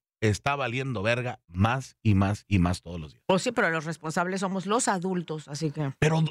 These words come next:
Speaker 1: yo lo que, a mí me, lo que yo me pongo a pensar es, ¿cuándo empezó, güey? ¿Dónde empezamos, güey?
Speaker 2: No, con redes
Speaker 1: ¿Qué,
Speaker 2: sociales.
Speaker 1: qué?
Speaker 2: Con redes sociales, güey.
Speaker 1: Yo también creo lo mismo.
Speaker 2: Sí,
Speaker 1: Yo también creo
Speaker 2: claro.
Speaker 1: lo mismo.
Speaker 2: Las redes sociales fueron las que vinieron a mover todo, a cambiar todo.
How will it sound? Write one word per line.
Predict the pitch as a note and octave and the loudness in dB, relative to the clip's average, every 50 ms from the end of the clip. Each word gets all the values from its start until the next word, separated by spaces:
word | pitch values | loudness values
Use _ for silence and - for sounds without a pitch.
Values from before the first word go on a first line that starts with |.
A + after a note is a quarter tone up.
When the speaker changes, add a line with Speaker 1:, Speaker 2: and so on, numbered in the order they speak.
| - - | -2 0
Speaker 1:
yo | D#3 C#3+ F3 F#3 | 2 2 2 2
lo | G#3 A3+ | 0 -4
que, | - A#3 F3 C#3 - | -4 -6 -8 -4 0
a | C3+ C3 | 2 4
mí | C3 D3 | 6 6
me, | E3+ G#3 F3+ - D3 | 6 4 4 2 2
lo | C#3+ C#3+ A#2 | 2 2 2
que | B2+ C3 | 2 0
yo | C#3+ E3+ | 0 0
me | G#3 F3+ | 0 -2
pongo | F3 F#3+ G3+ | 0 0 0
a | F#3 | 2
pensar | - C3+ A#2 D#3 F3+ | 2 2 2 2 2
es, | F#3+ - - - - - _ _ - | 0 -2 -6 -12 -20 -20 _ _ 2
¿cuándo | C#3+ D3+ E3+ G3 G#3+ A3 G#3+ A3 | 4 6 6 4 2 0 -2 -4
empezó, | G#3+ G#3 E3+ - - C#3 A#2+ G#2 - - - B2 | -4 -4 -6 -6 -6 -6 -6 -6 -8 -4 0 2
güey? | D#3 E3+ D#3 C#3+ A2 D#2 - _ _ _ _ _ _ _ _ | 4 4 4 2 0 -2 -6 _ _ _ _ _ _ _ _
¿Dónde | - D3+ F3+ G3+ G3 | 2 4 6 6 4
empezamos, | G#3 G3+ F3+ - - D3+ B2 - - - - F3+ F3 D3+ A2+ G2+ | 4 2 2 2 0 0 0 0 0 0 2 2 2 2 2 2
güey? | |
Speaker 2:
No, | B3 B3+ G#3 | 2 2 2
con | - A3 G#3+ | 2 0 0
redes | G#3 G#3 A3+ A#3+ | -2 -2 -4 -4
Speaker 1:
¿Qué, | C4 | -4
Speaker 2:
sociales. | - A#3+ F#3+ F3 F3+ A#3 A#3 A#3 | -4 -2 0 0 0 -2 -2 -2
Speaker 1:
qué? | G3 D#3+ D3+ - A2+ G#2+ _ _ _ _ _ _ | -4 -4 -4 -6 -14 -20 _ _ _ _ _ _
Speaker 2:
Con | - G3 F#3+ | 0 0 2
redes | G3+ G3+ G3+ G#3 F#3+ | 2 0 0 -2 -4
sociales, | F#3+ F3+ F3+ F3+ F3+ F3+ G3+ | -6 -8 -8 -8 -8 -8 -12
güey. | G3+ G#3+ F#3 | -6 0 2
Speaker 1:
Yo | - F3 | 2 4
también | - B3 A#3+ B3+ C4+ | 4 2 0 0 0
creo | G#3+ G#3+ G3+ G3+ | 0 -2 -2 0
lo | F#3+ D3+ | 0 0
mismo. | A#2+ A2+ B2 B2+ B2 A2+ | 0 0 0 0 0 0
Speaker 2:
Sí, | C4+ E4 G4 A4 G4+ _ _ - | 0 -2 -4 -6 -8 _ _ -2
Speaker 1:
Yo | C#3 D3+ | -2 0
también | - E3+ F3 D#3+ | 0 0 -2 0
creo | D3+ D3+ D3 | -2 0 0
Speaker 2:
claro. | - - - | 0 0 0
Speaker 1:
lo | - | -2
mismo. | - F#2+ - _ _ _ _ _ _ _ _ _ _ _ _ _ _ _ _ - | -4 -6 -10 _ _ _ _ _ _ _ _ _ _ _ _ _ _ _ _ -2
Speaker 2:
Las | G#3 G3+ G3 | -2 0 0
redes | A3 A3+ A#3 A#3+ | -2 -4 -4 -4
sociales | A#3+ G3+ A#3 G#3+ A3+ A3 | -4 -2 -2 0 0 0
fueron | A3+ G#3+ G#3 G3+ | 0 0 2 2
las | G#3 G3 | 0 2
que | - F#3 | 2 2
vinieron | E3+ E3+ E3+ F3 F3+ F#3 F#3 | 2 2 2 2 2 2 0
a | F3 | 0
mover | E3 D#3+ D#3 D#3+ D#3+ D#3+ | -2 -2 -2 -2 -2 -2
todo, | - F3+ F3 F3+ F#3+ F3+ E3 | 0 2 2 4 2 2 -2
a | D3+ D3+ | -4 -2
cambiar | - D#3 D#3+ E3 F3+ F3 F3 | -4 -2 0 0 0 0 0
todo. | - F#3+ F3+ F3 E3+ D#3 - | 0 0 0 0 0 -4 -8